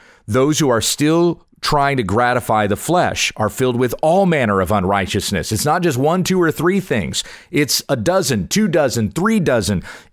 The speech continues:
evil practices that a person demonstrates in their life, filled with all manner of unrighteousness, covetousness, malice, hatred toward others, because they've got something that I don't have.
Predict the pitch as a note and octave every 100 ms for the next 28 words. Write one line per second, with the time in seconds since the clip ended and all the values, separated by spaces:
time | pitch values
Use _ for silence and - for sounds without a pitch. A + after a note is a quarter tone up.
0 | - G3 A#3+ A3 G#3+ G3+ - G3 G#3 -
1 | D#3+ - G2 F2 - B2 A2 D#3 D#3+ -
2 | A#2 G2 D3+ F#3 D#3 - B2+ A2 - A2
3 | G2+ G2+ A2+ C#3+ E2 - - - - -
4 | E3+ E3 D#3+ - E3+ F#3+ G#3 F#3 C#3+ A#2+
5 | G#2+ A2 G2+ A2 G2+ - F#2+ G2 D2+ -
6 | - _ - F3+ G3+ F#3+ C#3 A2+ A2 F#2+
7 | F2 - - - A2 C3 C#3 G#2+ E2+ -
8 | _ D#3+ G3+ - F3 B2+ D#3+ D3+ E3 D#3
9 | - - - _ A#2 B2 C#3+ A#2 - _
10 | - F#3+ C3+ B2 G#2 C#3 C#3 D3+ D3+ D#3+
11 | E3+ E3 G#3 B2+ -